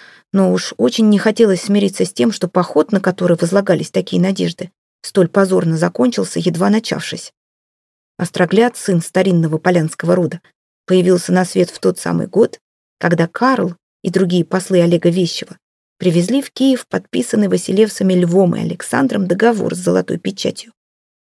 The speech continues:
Прежде чем договор о вечном мире мог быть нарушен и пересмотрен,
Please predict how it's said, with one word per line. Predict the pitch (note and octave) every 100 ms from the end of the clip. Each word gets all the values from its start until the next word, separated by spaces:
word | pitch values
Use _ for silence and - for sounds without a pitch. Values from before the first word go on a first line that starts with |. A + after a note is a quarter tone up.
| -
Прежде | G#3 G#3 G3
чем | G#3+ G3
договор | F#3+ G#3 G3 F3
о |
вечном | F3+ F3+ F#3+ F#3+
мире | G#3 F#3 E3+
мог | F3+ F3+
быть | F3+ F3
нарушен | F3 F3+ F#3+ - E3+
и |
пересмотрен, | E3+ F3 - B3+ C#4 F#3